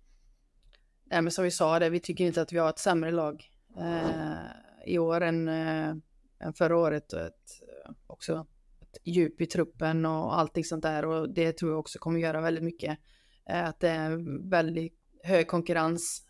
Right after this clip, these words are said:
eh, i år också på positionerna, vilket gör att våran träningsmiljö, ja, har ökat också. De tävlar liksom om, om platserna,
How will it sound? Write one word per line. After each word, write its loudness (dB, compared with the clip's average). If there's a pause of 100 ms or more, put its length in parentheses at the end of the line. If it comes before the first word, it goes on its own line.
(120)
eh, 0
i 2
år 4
också -4
på -14
positionerna, -2
vilket -8
gör 0
att -6
våran -2
träningsmiljö, -2 (540)
ja, -8
har 4
ökat 2
också. 2
De 2
tävlar 2
liksom -4
om, 0 (260)
om 4
platserna, 2